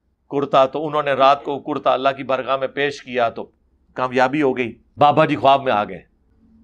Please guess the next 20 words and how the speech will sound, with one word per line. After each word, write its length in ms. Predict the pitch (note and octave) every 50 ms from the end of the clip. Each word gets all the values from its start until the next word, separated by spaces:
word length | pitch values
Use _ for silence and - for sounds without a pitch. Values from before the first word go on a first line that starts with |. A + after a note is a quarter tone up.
| _ -
और 120 | A#2 B2+
वो 120 | C3 C#3+ C#3+
नाराज 440 | C3+ C#3+ C#3 C#3 D3 D3+ D3+ B2 C3+
हैं 100 | C3 A#2+
कि, 100 | C3 C3
"तूने 220 | - C#3 C#3+ C#3+
मेरे 200 | C3+ C3 C3 C#3
कुर्ते 400 | - - - C#3+ B2+ - E3 D#3+
की 80 | C#3+ D3
इतनी 220 | C#3 - D#3 E3
कम 220 | C3 D#3 D3+ D#3
कीमत 280 | D#3 D3+ C#3+ C#3 D3 C#3+
लगाई 260 | C#3+ C3+ C3 C3 C3+
है, 80 | C#3+ C#3+
अगर 200 | C#3 C3+ C#3 D3
तू 200 | D3 - F#3 G3
ये 100 | F#3+ E3+
दुआ 220 | B2 C#3+ C#3+ D#3
करता 360 | D#3+ D#3+ D#3 C#3+ - - E3+
कि 260 | E3+ E3+ F3 E3 D#3+